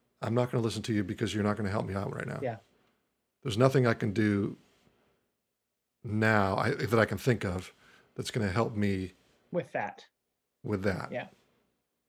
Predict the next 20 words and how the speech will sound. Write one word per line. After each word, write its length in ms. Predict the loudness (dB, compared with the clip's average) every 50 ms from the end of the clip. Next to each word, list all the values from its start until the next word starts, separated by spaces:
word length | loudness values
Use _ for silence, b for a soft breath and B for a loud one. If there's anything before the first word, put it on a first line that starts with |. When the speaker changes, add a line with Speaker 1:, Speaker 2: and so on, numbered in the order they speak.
| _ -12
Speaker 1:
So, 420 | -6 -4 -2 -2 -2 -4 -6 -8 _ _ _ _ _ _ _ _ _ b b b b b b b b b b b b b b b b _
um, 400 | -8 -6 -4 -4 -4 -6 -8 -10 -14 _ _ _ _ -2
but 160 | 2 4 4 6
I, 140 | 6 6
that's 320 | 6 6 6 6 6 4 2
the 80 | -2
thing 260 | 0 2 2 4 4 4
I'm 180 | 4 2 0
th-, 220 | -2 -6 -8 -4 0
I'm 160 | 0 0 0
thinking 360 | 0 -2 -2 -2 -2 -2 -2
about 260 | 0 0 0 0 0 0
most. 460 | 0 0 0 -2 -4 -6 -8 -10 -14 -20 _ b b b b b b b b b b b b _ _ _ _ _ _ _ _ _ _ _ 2
And 180 | 4 8 10 10
I 80 | 10 10
find 580 | 10 8 8 8 8 8 6 4 2 0 -4 -8 -12 _ _ _ _ _ _ _ _ _ _ _ _ _ _ _ -8
that 460 | -6 0 4 6 8 6 6 4 -2 -16 _ _ _ _ _ _ _ _ _ _ _ _ _ _ _ _ _ -14
the 260 | -10 -2 2 4 4
thing 320 | 4 4 4 4 6 6 6
that 180 | 6 4 2